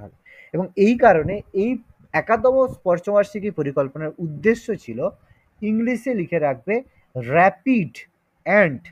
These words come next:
inclusive growth। Rapid আর inclusive growth। Rapid মানে কি হবে? মানে এই কথাটার মানে হচ্ছে সার্বিক সমৃদ্ধি,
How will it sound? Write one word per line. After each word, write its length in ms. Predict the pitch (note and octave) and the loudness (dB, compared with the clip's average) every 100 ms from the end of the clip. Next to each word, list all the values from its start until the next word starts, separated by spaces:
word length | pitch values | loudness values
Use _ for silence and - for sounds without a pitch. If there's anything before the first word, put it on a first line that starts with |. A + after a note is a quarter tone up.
| - - - _ _ _ _ G#3 | -20 -20 -20 _ _ _ _ -2
inclusive 840 | G#3+ A3+ - A3 A3+ F#3 A3+ C4+ - _ _ - _ - - _ _ _ _ _ - - _ - E3 A2+ | -2 -4 -4 -4 -2 -4 -4 -4 -8 _ _ -20 _ -20 -20 _ _ _ _ _ -20 -20 _ -20 -18 -8
growth। 300 | C3 B2+ - _ _ _ _ - _ - B2+ | -6 -6 -12 _ _ _ _ -20 _ -10 0
Rapid 480 | D3+ E3 - B3+ - _ - | 2 2 -4 -6 -8 _ -6
আর 200 | C#3 G3+ - | -4 -4 -4
inclusive 640 | F#3+ D#3 C#3+ C#3+ C3 D#3 G#3+ C3+ | -8 -8 -8 -10 -8 -8 -8 -8
growth। 240 | C3 - _ _ _ _ _ _ _ _ _ _ _ _ _ | -10 -10 _ _ _ _ _ _ _ _ _ _ _ _ _
Rapid 360 | C3 C#3+ C#3 F#3 | -4 -2 -2 0
মানে 200 | F#3+ G3+ G#3+ | 0 0 -2
কি 100 | G#3+ | -2
হবে? 280 | G#3+ G3+ E4+ - - _ _ _ _ _ _ _ _ _ - - - | 0 2 0 -4 -20 _ _ _ _ _ _ _ _ _ -20 -20 -10
মানে 140 | C#3+ D#3 | -6 -4
এই 120 | F3 F#3 | -2 2
কথাটার 340 | G3 G#3 G#3+ | 2 2 0
মানে 240 | G#3 E3+ G3 | 0 0 -2
হচ্ছে 340 | A#3+ - B3+ | -4 -6 -10
সার্বিক 800 | A#3 - - D#3 D#3+ C#3+ G#3+ - - - - _ _ _ _ _ - _ _ _ _ _ _ _ _ _ _ _ _ _ | -10 -8 0 2 0 -2 -4 -4 -10 -20 -20 _ _ _ _ _ -20 _ _ _ _ _ _ _ _ _ _ _ _ _
সমৃদ্ধি, 840 | C#3 C#3+ C#3 B2+ C3+ A2 - D3 | -6 -4 -4 -4 -4 -6 -14 -14